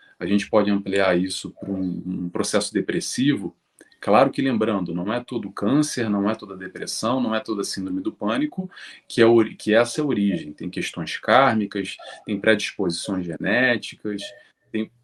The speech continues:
vai muito mais além, isso é motivo de estudo, mas o que que eu quero dizer aqui? A psicologia transpessoal vai nessa linha muito mais profunda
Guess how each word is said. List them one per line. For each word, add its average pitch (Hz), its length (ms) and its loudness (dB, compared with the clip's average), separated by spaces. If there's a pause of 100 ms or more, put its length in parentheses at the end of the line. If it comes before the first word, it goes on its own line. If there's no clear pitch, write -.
(240)
vai 120 120 2
muito 175 380 6
mais 131 240 4
além, 120 420 2
isso 139 200 -4
é - 20 0
motivo 127 360 -6
de 131 100 -10
estudo, 123 420 -6
mas 110 320 -4 (240)
o - 20 -20
que - 120 -10
que 143 60 -8
eu 135 60 -8
quero 117 180 -2
dizer 101 200 -2
aqui? - 160 -6
A 170 60 -4
psicologia 117 440 -8
transpessoal 117 840 0 (260)
vai 123 580 2
nessa 135 360 -4
linha 101 400 -6
muito 131 280 -6
mais 127 160 -4
profunda 139 600 -4